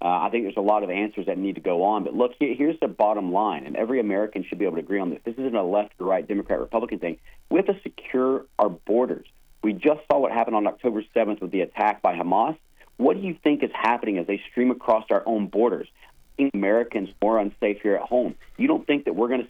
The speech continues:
see another nine eleven type incident or another sleeper cell type incident whenever you've got eleven million people who's come across, and we know that there's hundreds of those who have actually been caught who are on terrorist watch lists? We need to start getting back to what we said we were gonna do. Get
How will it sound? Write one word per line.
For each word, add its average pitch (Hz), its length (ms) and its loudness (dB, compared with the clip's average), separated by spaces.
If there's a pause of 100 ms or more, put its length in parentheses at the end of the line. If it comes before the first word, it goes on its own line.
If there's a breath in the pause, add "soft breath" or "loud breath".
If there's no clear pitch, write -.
see 123 100 0
another 110 240 0
nine 101 240 0
eleven 107 260 0
type 101 260 -2
incident 104 300 -2
or 117 60 2
another 104 280 0 (100)
sleeper 110 280 -6
cell 107 180 0
type - 260 -2
incident 127 440 -4 (220 soft breath)
whenever 110 300 2
you've 104 260 -2
got 120 320 0
eleven 113 420 0
million 117 260 0
people 113 260 -4
who's 107 160 -4
come 117 140 0
across, 101 420 2
and 104 100 -2
we 98 80 0
know 104 200 0
that 120 80 0
there's 87 180 -6
hundreds 117 420 -4
of 101 80 -4
those 107 260 0
who 110 60 -4
have 104 80 0
actually 104 380 0
been 87 240 -6
caught 110 400 0 (180)
who 110 100 2
are 104 60 2
on 92 120 -2
terrorist 107 340 -2
watch 98 260 2
lists? 139 240 -2 (560)
We 143 160 4
need 196 180 -2
to 226 120 -2
start - 340 0
getting 117 320 2
back 107 240 0
to 113 60 0
what 90 100 2
we 101 220 -6
said 104 160 2
we 98 80 0
were 85 80 0
gonna 85 160 -6
do. 78 260 -4 (500 soft breath)
Get 131 300 2